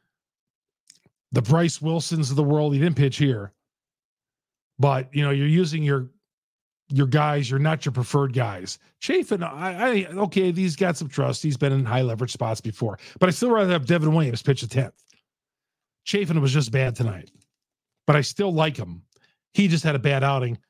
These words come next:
But please, it's never gonna happen, because let's face it, if a, if a manager thinks out of the box, box like that, <laughs> like Chafin pitching the ninth and Devin Williams the ninth, or Devin Williams in the tenth,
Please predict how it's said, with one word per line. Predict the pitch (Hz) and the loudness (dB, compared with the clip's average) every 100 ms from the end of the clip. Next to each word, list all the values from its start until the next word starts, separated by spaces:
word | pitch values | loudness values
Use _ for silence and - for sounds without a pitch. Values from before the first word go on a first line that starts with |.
| _ _ _ _ _ _ - | _ _ _ _ _ _ -4
But | 135 | -2
please, | - 175 110 - - _ _ _ _ _ _ - | 2 2 0 -8 -14 _ _ _ _ _ _ -4
it's | 185 147 | -4 0
never | 240 214 | 0 0
gonna | 196 | 2
happen, | 160 156 - - _ _ _ _ | 2 0 -4 -16 _ _ _ _
because | 170 190 180 | 2 4 2
let's | 196 - | 0 -2
face | 190 143 | -4 -4
it, | - - _ _ _ _ _ | -8 -14 _ _ _ _ _
if | 165 143 | -2 0
a, | 160 156 - | 0 -2 -4
if | 165 | 0
a | 165 | 2
manager | 165 220 240 180 | 2 2 0 -2
thinks | 160 180 - | 0 0 0
out | 151 | -4
of | 127 | -4
the | |
box, | 101 151 170 143 | 2 2 2 0
box | 139 156 160 196 | 2 2 0 -4
like | 185 | 0
that, | 196 185 - _ _ - | 0 0 -4 _ _ -14
<laughs> | - _ - | -14 _ 0
like | 147 | 0
Chafin | 135 160 156 180 160 _ _ _ _ - _ - | 0 -2 0 0 -2 _ _ _ _ -20 _ 0
pitching | 165 165 | 2 2
the | 147 | 2
ninth | 147 160 160 - | 4 2 0 0
and | 131 | 2
Devin | 113 151 147 | 2 2 2
Williams | 156 135 | 2 2
the | 131 | 4
ninth, | 135 185 196 - _ _ - | 4 4 2 -4 _ _ -2
or | 123 131 | 0 0
Devin | 127 160 156 | 2 2 4
Williams | 160 127 | 2 0
in | 120 | -2
the | |
tenth, | 117 226 226 | -2 -4 -4